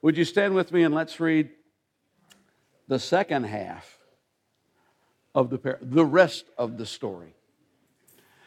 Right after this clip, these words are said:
"Meanwhile, the older son was in the field. When he came near the house, he heard music and dancing. So he called one of the servants and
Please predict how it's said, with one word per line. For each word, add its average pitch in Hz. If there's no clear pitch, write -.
"Meanwhile, 190
the 175
older 226
son 160
was 160
in 180
the 180
field. 123
When 208
he 220
came 262
near 233
the 220
house, 170
he 208
heard 208
music 202
and 127
dancing. 123
So 214
he 226
called 233
one 202
of 185
the 180
servants 165
and 160